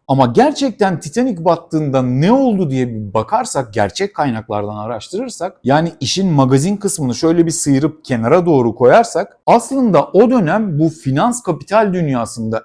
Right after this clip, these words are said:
en güçlü dünyanın dört isminden üçü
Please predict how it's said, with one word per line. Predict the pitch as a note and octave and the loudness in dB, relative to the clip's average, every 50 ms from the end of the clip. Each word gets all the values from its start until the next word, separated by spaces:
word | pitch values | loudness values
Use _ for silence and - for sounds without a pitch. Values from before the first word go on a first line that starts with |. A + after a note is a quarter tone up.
| _ _ - | _ _ -4
en | F#3 A#3 A#3+ A#3 G#3+ F3+ | -2 0 0 2 2 0
güçlü | D#3 B2+ - - B2 A#2 G#2+ | 0 -2 -4 -6 -6 -4 -2
dünyanın | A#2+ C3 C3 C3+ C#3 C#3+ D#3 E3 D#3+ C#3+ A#2+ G#2+ G#2+ | -2 -2 -2 0 0 0 0 0 -2 -2 -2 2 4
dört | D#3+ G#3 A#3 - - | 4 4 4 2 -4
isminden | G2+ - - C3 A#2+ A2+ A2 G#2+ G#2 G#2 A2+ - _ - | -10 -10 -8 -8 -8 -6 -6 -6 -8 -10 -12 -10 _ -4
üçü | A3+ A3 - - G#3 A#3+ | -4 -2 -4 -6 -8 -8